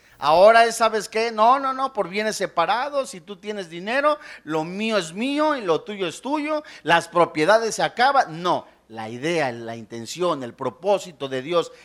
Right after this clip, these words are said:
es hasta que la muerte los separe, así que lo de tu esposo es tuyo, lo de tu esposa es tuyo, los dos se enjuntan, porque es un, ¿qué? Pacto. Y había una celebración,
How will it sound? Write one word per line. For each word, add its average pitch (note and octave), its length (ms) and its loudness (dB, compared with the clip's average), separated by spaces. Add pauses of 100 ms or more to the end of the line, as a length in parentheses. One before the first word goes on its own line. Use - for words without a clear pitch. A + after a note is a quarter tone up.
(160)
es F#3 260 0
hasta C#3+ 280 -10
que B2 100 -10
la A#2+ 100 -2
muerte F#3 440 0
los D3 100 -2
separe, G#3 560 0 (220)
así C#3+ 340 -8
que D#3 160 -6
lo C#3 100 0
de B2+ 140 -6
tu C3+ 220 -6
esposo A#3+ 680 -2 (240)
es B2 300 -10
tuyo, B3+ 340 -2
lo G#3+ 140 -2
de D3+ 80 -4
tu C#3+ 120 -10
esposa D3 400 -6
es - 140 -12
tuyo, C#4 380 -4 (180)
los C3 220 -2
dos F3+ 160 -2
se F#3 80 -4
enjuntan, C#3+ 580 -4
porque C#3+ 220 -8
es F3+ 160 -6
un, B3 160 -6
¿qué? E4 240 2 (500)
Pacto. - 480 -6 (1600)
Y A#3+ 80 4
había E4+ 240 8
una E4 120 6
celebración, G#3 840 2